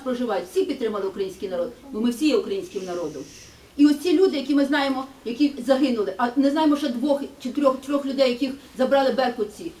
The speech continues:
Вони потягнули їх, видно на відео, як вони їх потягнули, що це люди вже не живі.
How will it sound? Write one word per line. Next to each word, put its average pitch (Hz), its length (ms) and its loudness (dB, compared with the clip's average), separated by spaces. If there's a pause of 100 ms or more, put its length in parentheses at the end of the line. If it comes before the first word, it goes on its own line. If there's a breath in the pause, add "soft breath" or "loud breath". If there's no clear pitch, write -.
Вони 254 140 2
потягнули 269 560 4
їх, 208 160 -2
видно 247 260 0
на 220 80 -4
відео, 226 260 -2
як 208 80 -2
вони 233 120 -6
їх 220 100 -10
потягнули, 254 400 2
що 214 100 -6
це 240 80 -2
люди 254 180 -4
вже 233 140 -2
не 240 100 0
живі. 240 320 -2